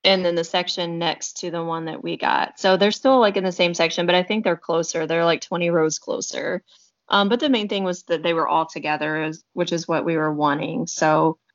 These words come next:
we got five together. And then we were thinking about it later. We're like, "We get to experience them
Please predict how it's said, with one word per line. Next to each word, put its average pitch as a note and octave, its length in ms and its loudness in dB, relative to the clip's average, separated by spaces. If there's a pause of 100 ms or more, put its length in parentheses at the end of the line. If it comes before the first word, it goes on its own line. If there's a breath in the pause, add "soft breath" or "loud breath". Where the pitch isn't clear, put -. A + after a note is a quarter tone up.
(100)
we G3 120 0
got G3 220 2
five F#3+ 200 2
together. E3+ 340 -4
And F#3+ 100 -2
then C#4 140 2
we D4+ 60 0
were B3 100 2
thinking G3+ 240 -4
about F#3 180 0
it - 120 -4
later. F3 300 0
We're E3+ 120 -2
like, E3+ 200 -2
"We F3+ 100 0
get A3+ 160 0
to B3+ 80 2
experience F#3 640 0
them E3+ 520 0